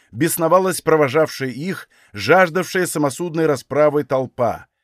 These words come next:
Бесчинствовали, оскорбляя делегатов, не только офицеры и юнкера, но и какие-то казаки, и прилично одетые женщины,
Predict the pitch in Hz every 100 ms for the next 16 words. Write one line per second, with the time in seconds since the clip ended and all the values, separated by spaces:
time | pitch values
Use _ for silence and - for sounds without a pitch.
0 | _ _ _ 101 139 - 190 214 175 160
1 | 151 143 127 147 127 175 170 131 143 135
2 | 180 175 160 - _ _ 127 156 - 214
3 | 190 196 170 165 160 - 170 156 147 131
4 | 127 120 110 80 73 _ _ - 151 170
5 | 165 - 180 151 - 165 139 151 - 120
6 | 98 - - 135 147 151 147 180 - 165
7 | 139 170 170 151 104 170 175 - 113 92